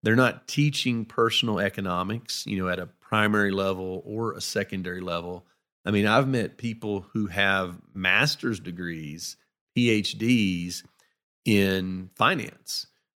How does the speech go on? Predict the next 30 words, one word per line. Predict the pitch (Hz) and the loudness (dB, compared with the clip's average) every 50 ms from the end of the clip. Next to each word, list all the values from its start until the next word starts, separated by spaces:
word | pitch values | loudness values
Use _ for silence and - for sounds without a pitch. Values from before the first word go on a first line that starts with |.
| _ - | _ 0
uh, | 104 98 92 92 90 | 2 2 2 2 2
but | 90 90 101 120 110 110 | 0 2 4 4 4 6
they | - 120 113 | 4 4 4
don't | 104 104 113 113 117 110 107 110 - _ _ _ - | 4 4 2 2 2 0 -4 -6 -10 _ _ _ -14
have | - - 113 104 101 95 | -6 0 2 2 2 2
an | 98 98 - | 0 -4 -6
understanding | - 104 101 95 92 87 - - - - 107 107 113 113 107 101 101 98 98 98 90 - _ _ | -6 -6 -4 -4 -2 0 -2 -2 0 0 0 2 2 0 0 0 0 -2 -4 -6 -8 -12 _ _
or | - 101 98 95 92 90 | -8 -4 -2 -2 -2 -2
what | 73 101 98 | -2 -2 -2
I'd | 95 98 - | -2 -2 -4
call | - - 98 92 | -4 -4 -2 -2
a | 87 | -2
measure | 92 95 92 95 92 90 87 | -4 -4 -4 -4 -6 -6 -6
of | 85 80 | -6 0
wisdom | 82 113 165 175 135 107 107 95 92 92 90 87 - _ _ _ _ _ _ - | 4 4 4 4 4 2 -2 -2 -2 -2 -6 -8 -12 _ _ _ _ _ _ -2
about | 107 98 101 98 98 95 95 95 92 85 - _ _ _ _ _ _ _ - - | 0 2 4 4 6 6 4 4 2 0 -6 _ _ _ _ _ _ _ -8 -2
how | 127 123 117 | 2 2 4
to | 110 107 | 2 2
create | - - - 110 101 95 92 - | -2 -2 0 2 2 2 0 -2
wealth | 98 98 101 98 95 95 95 - - _ | -2 0 2 2 2 2 0 -2 -8 _
personally, | - - 107 107 - - - 107 101 98 98 95 | -2 0 0 2 2 0 0 -2 -2 -4 -4 -6
how | 90 87 107 120 117 | -8 -8 -4 -2 0
to | 110 98 80 - _ _ _ _ _ - | 0 0 -2 -6 _ _ _ _ _ -6
impact | 113 107 110 101 - - 98 98 95 - - | -4 -2 -2 -2 0 0 0 0 0 -2 -6
your | 95 | -8
community, | 85 - - 98 98 98 98 95 95 92 92 95 87 | -8 -6 -6 -4 -4 -2 -2 -4 -4 -6 -8 -8 -8
how | 80 - 104 113 | -4 0 0 0
to | 107 | 0
have | 101 95 98 92 87 | 0 -2 -2 -2 -2
a | 87 87 | -4 -10